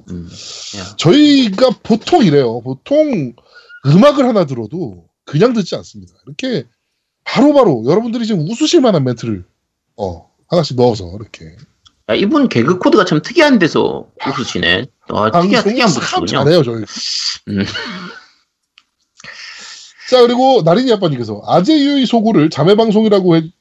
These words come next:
Speaker 2: 소개해 주셔서 몸둘 바를 모르겠습니다. 더 열심히 해서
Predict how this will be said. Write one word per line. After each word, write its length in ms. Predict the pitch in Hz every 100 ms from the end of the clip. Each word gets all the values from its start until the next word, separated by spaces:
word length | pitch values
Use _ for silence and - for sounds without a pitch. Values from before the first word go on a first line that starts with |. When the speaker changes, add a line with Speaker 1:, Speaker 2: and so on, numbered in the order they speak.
| -
Speaker 2:
소개해 280 | 220 233 196
주셔서 280 | 151 147
몸둘 340 | 180 139 175 233
바를 160 | 254
모르겠습니다. 540 | 208 196 214 240 233 117 - _ _
더 100 | -
열심히 320 | 214 - 320
해서 280 | 269 156 185